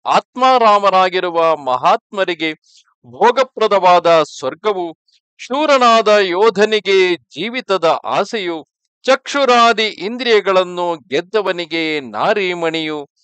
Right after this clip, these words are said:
ನಿಸ್ಪೃಹನಿಗೆ ಈ ಜಗತ್ತು ಒಂದು ಹುಲ್ಲು ಕಡ್ಡಿಗೆ ಸಮನಾಗಿ ಕಂಡುಬಂದು ಇದರಲ್ಲಿ ಆಸಕ್ತಿ ತಾಳಲಾರನು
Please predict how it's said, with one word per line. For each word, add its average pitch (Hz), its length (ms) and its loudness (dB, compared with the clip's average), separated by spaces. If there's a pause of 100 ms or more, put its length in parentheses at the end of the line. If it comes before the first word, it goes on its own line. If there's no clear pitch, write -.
(200)
ನಿಸ್ಪೃಹನಿಗೆ 214 1000 0
ಈ 190 460 -10
ಜಗತ್ತು 180 960 -4
ಒಂದು 165 460 -4
ಹುಲ್ಲು 240 640 -6
ಕಡ್ಡಿಗೆ 170 840 -4
ಸಮನಾಗಿ 170 680 -2
ಕಂಡುಬಂದು 160 680 -4 (420)
ಇದರಲ್ಲಿ 196 680 0
ಆಸಕ್ತಿ 185 600 -4
ತಾಳಲಾರನು 156 720 2